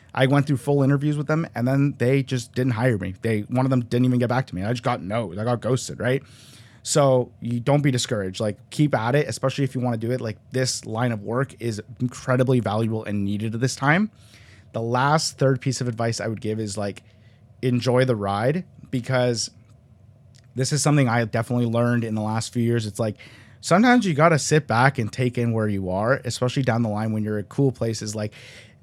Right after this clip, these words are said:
understand that you get to do something that you love for your career. You get to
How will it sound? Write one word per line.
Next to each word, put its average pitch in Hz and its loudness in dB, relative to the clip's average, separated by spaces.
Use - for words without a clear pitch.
understand 170 2
that 123 -4
you 120 2
get 151 4
to 131 -2
do 120 0
something 131 2
that 117 -4
you 113 -4
love 110 -2
for 135 0
your 127 4
career. 95 -4
You 113 -2
get 123 2
to 113 -6